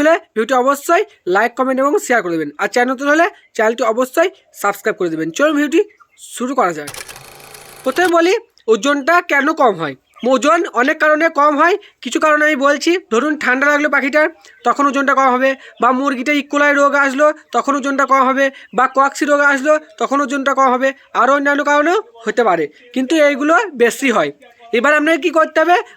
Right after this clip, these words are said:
ওজনটা যে কম আছে এটা বাড়াতে গেলে প্রথমত আপনাকে কক্সির ওষুধ দিয়ে দিতে হবে, ঠিক আছে? ওটাকে আপনি দুধ, কাঁচা হলুদ দিতে পারেন, বা সুপার কক্স ওষুধ এনে খাওয়াতে পারেন, বা অন্যান্য ওষুধ আছে ওগুলো খাওয়াতে পারেন। এবং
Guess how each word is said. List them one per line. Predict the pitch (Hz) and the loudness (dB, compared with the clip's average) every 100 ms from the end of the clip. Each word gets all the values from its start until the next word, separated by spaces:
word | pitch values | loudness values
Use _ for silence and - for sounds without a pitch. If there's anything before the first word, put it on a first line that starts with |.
| 208 | -4
ওজনটা | 208 262 269 285 | 0 2 2 2
যে | 294 294 | 0 2
কম | 254 262 277 | 0 2 0
আছে | 294 | 0
এটা | 285 247 | -2 2
বাড়াতে | 240 254 247 | 0 0 0
গেলে | 277 370 - _ _ | 0 0 -4 _ _
প্রথমত | 214 269 285 285 349 - - 175 | -2 0 0 2 0 -2 -10 -4
আপনাকে | 220 254 262 311 403 - _ - | -2 0 2 2 0 -4 _ 0
কক্সির | 254 277 - 320 | 0 0 -2 0
ওষুধ | 254 254 | 0 -2
দিয়ে | 214 180 | -4 -4
দিতে | 165 156 | -2 -4
হবে, | 147 - _ - - | -6 -12 _ -20 -6
ঠিক | 285 | 0
আছে? | 320 302 185 - 226 | 2 2 -2 -6 -2
ওটাকে | 254 269 | 2 2
আপনি | 269 277 311 302 _ - 190 | 0 -2 -4 -6 _ -12 -4
দুধ, | 285 294 | -4 -2
কাঁচা | 285 277 | 0 2
হলুদ | 277 277 | 0 -2
দিতে | 247 | -2
পারেন, | 285 294 320 320 | 2 2 2 0
বা | 269 269 - | 2 0 0
সুপার | 247 269 | -2 0
কক্স | 269 262 269 | 0 0 -4
ওষুধ | 262 262 | -4 -4
এনে | 285 370 - | -2 -2 -4
খাওয়াতে | 233 214 214 | -2 0 2
পারেন, | 208 214 | 0 2
বা | 262 | 2
অন্যান্য | 262 262 269 269 | 2 0 0 -2
ওষুধ | 285 | 0
আছে | 294 453 339 | 0 -2 -2
ওগুলো | 226 262 - | -4 -4 -2
খাওয়াতে | 196 160 | -2 -2
পারেন। | 151 143 _ _ _ _ - 208 | -4 -6 _ _ _ _ -4 0
এবং | 226 | 2